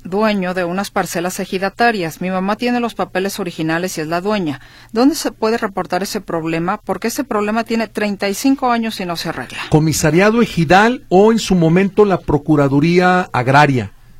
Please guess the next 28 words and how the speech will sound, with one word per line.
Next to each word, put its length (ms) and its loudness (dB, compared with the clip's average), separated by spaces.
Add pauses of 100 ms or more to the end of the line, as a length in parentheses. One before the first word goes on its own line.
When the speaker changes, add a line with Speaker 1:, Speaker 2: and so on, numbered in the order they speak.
Speaker 2:
Eh, 200 -4
estos 320 0
temas 480 2
tienen 320 2
que 160 2
ver 180 2
todavía 540 0
con 160 -2
aspectos 520 -2
de 100 -4
carácter 600 -4
agrario. 520 -4 (920)
Speaker 1:
Sergio 360 0
Santillán, 580 0
"Quiero 220 0
hacerle 360 -2
una 300 0
aportación, 800 -4
decirle 400 -4
al 40 -4
licenciado 460 -6
invitado", 520 -4 (260)
bueno, 200 -2
más 160 -4
bien 140 -4
le 80 -2
pregunta. 640 -8
Speaker 2:
Gracias. 500 -2